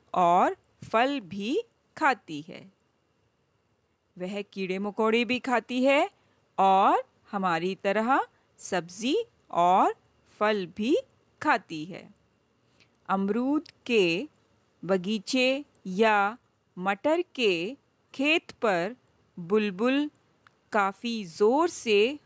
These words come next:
हमला करती है। ज़ोर से हमला करती है का मतलब उसे ये चीज़ें बहुत अधिक पसंद होती हैं,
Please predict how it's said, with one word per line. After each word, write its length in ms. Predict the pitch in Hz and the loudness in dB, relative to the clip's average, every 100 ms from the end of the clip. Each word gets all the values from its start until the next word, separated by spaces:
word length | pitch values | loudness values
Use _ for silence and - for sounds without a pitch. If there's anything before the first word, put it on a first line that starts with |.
| _ | _
हमला 500 | 190 175 170 202 359 - _ - | -8 -6 -2 0 -2 -6 _ -2
करती 420 | 269 233 - 170 | -2 -2 -8 -14
है। 260 | 180 - 175 _ _ _ _ _ _ _ 185 | -14 -16 -18 _ _ _ _ _ _ _ -8
ज़ोर 280 | 196 208 | -2 0
से 180 | 202 247 | 0 -4
हमला 340 | 226 220 233 233 | -4 -2 -2 0
करती 380 | 233 214 240 | -4 -4 -4
है 120 | 240 233 | -4 -2
का 140 | 240 | -2
मतलब 420 | 233 233 285 - _ _ _ _ - | -2 -2 0 0 _ _ _ _ -16
उसे 200 | 190 240 | -6 -2
ये 180 | 233 240 | -2 -2
चीज़ें 540 | - 226 226 262 175 | -4 -4 -2 -2 -4
बहुत 340 | 185 202 202 | -4 -2 -2
अधिक 320 | 214 208 392 - _ _ - | -2 0 0 -2 _ _ -2
पसंद 400 | 285 330 285 220 | 0 2 2 0
होती 300 | 151 165 170 | -4 -8 -10
हैं, 240 | 135 | -12